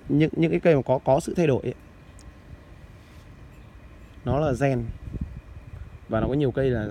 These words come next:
thay đổi như vậy chứ không phải chỉ riêng một cây. Thế nên là khi mà mọi người mua cây cũng nên chú ý rằng là cái cây đấy là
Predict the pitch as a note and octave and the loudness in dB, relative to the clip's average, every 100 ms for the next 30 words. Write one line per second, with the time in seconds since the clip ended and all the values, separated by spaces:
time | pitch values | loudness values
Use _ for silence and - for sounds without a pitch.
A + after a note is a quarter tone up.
0 | - B2+ A2+ A2+ A#2+ - D3 C#3+ A2 G2+ | 0 2 2 2 0 0 -2 0 0 0
1 | A2+ B2 G#2+ B2+ A#2 - - - - - | 0 2 2 0 0 -2 -16 -16 -18 -16
2 | - - - - - - C3+ C#3+ B2+ - | -14 -8 -8 -8 -4 2 4 4 2 0
3 | C#3+ C#3 C3 A2+ G#2 A2 G#2 A2+ A2 G#2+ | 2 4 4 4 2 2 2 2 4 4
4 | B2 C3 C3+ B2+ - C#3 C3+ - A#2+ C3 | 4 4 6 6 4 2 2 2 2 2
5 | D3+ A#2 G#2 A2+ C#3+ C3 A2+ A2 D3 A#2 | 0 -4 -4 -6 -2 -2 -2 -4 -4 -6